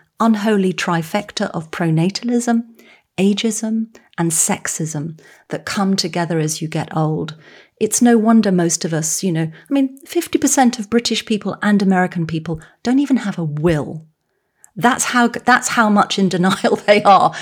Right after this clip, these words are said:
that they're gonna get old. Um, so I really, really hope to sort of, uh, you know, to change, to bust some taboos on this. Chapter twelve of my book is all about that. And it's a conversation we need to have, because I think just as the,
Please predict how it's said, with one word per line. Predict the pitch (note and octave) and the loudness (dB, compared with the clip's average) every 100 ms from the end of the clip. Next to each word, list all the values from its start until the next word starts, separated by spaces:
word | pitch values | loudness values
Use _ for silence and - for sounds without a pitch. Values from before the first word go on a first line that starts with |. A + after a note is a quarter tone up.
| - | -4
that | - - | 0 2
they're | F#3+ | 4
gonna | F3+ E3+ E3 | 4 2 0
get | E3 D#3 | 0 0
old. | D#3+ D3+ C3+ - - _ - _ _ - | 0 0 -4 -12 -18 _ -20 _ _ 0
Um, | G3 G3+ G#3 G3+ - _ | 4 4 2 -4 -16 _
so | - - C#4 C4 C4 B3+ - - - | -2 2 4 4 4 4 0 -2 2
I | |
really, | A#3+ C4 B3 | 4 6 6
really | A3+ A3 | 6 4
hope | G3+ G#3+ G#3 | 2 0 -2
to | - | -4
sort | G3+ F3 | -4 -4
of, | D#3+ - - | -6 -14 -14
uh, | - - - | -12 -12 -8
you | F#3+ F3 | -4 -2
know, | D#3+ | -2
to | D#3+ - | -6 -6
change, | D#3+ G3+ F#3 - | -2 0 0 -2
to | - | -6
bust | E3 F3+ - | -4 -4 -4
some | - E3+ | -4 -4
taboos | D#3+ D#3+ F3 E3+ | -4 -2 0 0
on | D#3+ E3 | -2 -2
this. | E3 - | -4 -6
Chapter | - - - | -6 -6 -8
twelve | D#3+ - G#3+ G3+ F#3+ | -10 0 2 2 0
of | E3+ | -4
my | F3 | -6
book | E3 E3+ D#3+ | -4 -6 -6
is | D#3+ | -6
all | E3 | -6
about | D#3+ D#3+ F3+ - | -4 -4 -6 -4
that. | A#3 C4 - - - - - - _ _ | -6 -6 -12 -20 -20 -20 -20 -20 _ _
And | G3 G3+ G3+ G#3 G3+ - _ _ _ _ _ _ _ _ _ _ | 2 4 4 4 0 -6 _ _ _ _ _ _ _ _ _ _
it's | C4 D#4 | -4 -4
a | |
conversation | D4 F4 F#4+ E4+ D#4 - C4 | -2 0 0 0 0 2 4
we | A#3+ | 6
need | A#3 A#3+ | 6 4
to | A#3 | 0
have, | G#3+ A3+ A3+ | -2 -2 -2
because | G#3 G#3 | -4 -2
I | G#3 | 0
think | G3 G#3 - | 0 -4 -2
just | A3+ A3+ - | -2 -2 -2
as | A3+ G#3+ | -2 -2
the, | E3 | -6